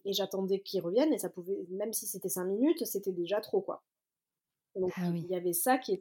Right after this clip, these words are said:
Speaker 2: C-
Speaker 1: était, heu, qui était, heu, voilà, compliqué.
Speaker 2: Ça te faisait peur de te retrouver face à, enfin, d'ê-, d'être seule
Speaker 1: Ah
Speaker 2: face
Speaker 1: oui,
Speaker 2: à ta fille ?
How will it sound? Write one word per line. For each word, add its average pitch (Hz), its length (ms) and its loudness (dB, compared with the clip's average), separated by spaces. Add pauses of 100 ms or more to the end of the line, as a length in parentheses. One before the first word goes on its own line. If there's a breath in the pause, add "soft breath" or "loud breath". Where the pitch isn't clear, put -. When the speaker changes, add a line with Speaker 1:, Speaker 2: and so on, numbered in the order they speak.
(120)
Speaker 2:
C- 180 100 4
Speaker 1:
était, 175 100 2
heu, 165 280 0
qui - 120 -6
était, 165 460 -6
heu, 156 220 -10
voilà, 330 320 -2
compliqué. 247 460 -2 (300 loud breath)
Speaker 2:
Ça 202 160 4
te 220 120 4
faisait 202 340 4
peur 262 480 2
de 269 100 4
te - 120 -4
retrouver 233 500 2
face 214 320 -4
à, 190 140 -2
enfin, 180 240 2
d'ê-, 170 360 -4
d'être 165 320 -4
seule 220 400 2
Speaker 1:
Ah - 20 -8
Speaker 2:
face 226 240 0
Speaker 1:
oui, - 20 -2
Speaker 2:
à 180 60 -2
ta 180 140 -2
fille ? - 340 -8